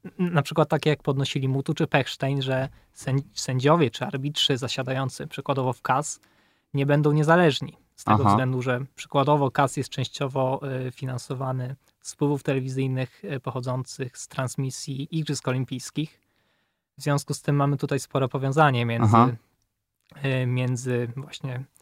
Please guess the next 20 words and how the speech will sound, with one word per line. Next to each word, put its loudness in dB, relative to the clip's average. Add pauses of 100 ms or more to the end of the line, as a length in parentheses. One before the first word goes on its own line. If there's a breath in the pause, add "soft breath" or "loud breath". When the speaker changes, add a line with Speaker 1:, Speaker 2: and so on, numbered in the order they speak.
(560)
Speaker 1:
e, -4
Igrzyskami 2
Olimpijskimi, 2
podmiotami, 0
które -4
je 2
organizują, 0 (380)
M -2
K -8
O 0
L-em, -6 (720)
e, 2 (240)
i 2
właśnie 2
tymi 4
arbitr-, -4
arbitrami, 2
którzy -6
są -4
z, -14